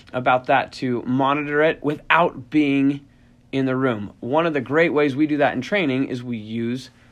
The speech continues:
a baby monitor. Baby monitors are real time, so we can see in real time exactly what's happening. Of course, you could use your phone or, uh, FaceTime someone and put their phone in so you can kinda see what's going on in the same room. But there's a little bit of lag time there. So as a trainer,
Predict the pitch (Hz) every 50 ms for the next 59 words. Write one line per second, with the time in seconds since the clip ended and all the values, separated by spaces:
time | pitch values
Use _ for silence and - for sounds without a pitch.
0 | _ - - - 175 226 233 294 254 143 110 107 101 95 87 85 87 - - -
1 | - - - - - - - - - _ _ _ _ - 143 156 170 185 175 170
2 | 160 165 175 175 165 165 165 147 151 147 127 131 143 143 139 139 - 135 127 143
3 | 180 202 190 - 156 135 127 123 - 113 147 - - 123 113 - - - - -
4 | 185 185 185 160 85 127 131 127 131 139 147 147 147 - - 127 120 120 117 107
5 | 120 110 110 - 117 120 113 - - 120 113 - 110 107 104 117 - - 190 180
6 | 165 - 160 156 180 165 165 156 160 151 160 175 - - - 147 135 127 120 131
7 | 139 139 - - - - - - - - - - - - - - _ - - -
8 | 127 131 127 127 120 113 - - - - - _ _ - - 127 123 117 110 -
9 | 147 156 147 - - 139 135 135 - 139 127 131 131 131 123 117 117 117 120 -
10 | - - 135 127 - - 131 127 127 127 127 123 123 117 - 127 120 117 117 123
11 | 117 110 - 127 123 120 113 - - 135 127 123 120 - - 123 123 120 120 117
12 | 120 120 117 117 113 113 - 127 123 120 120 123 123 120 120 120 - - - -
13 | - - - - 160 151 175 185 170 175 165 165 180 180 165 180 175 160 147 139
14 | 135 123 120 113 101 120 117 107 107 104 - - - - 123 135 131 143 139 -
15 | - 175 175 170 170 170 160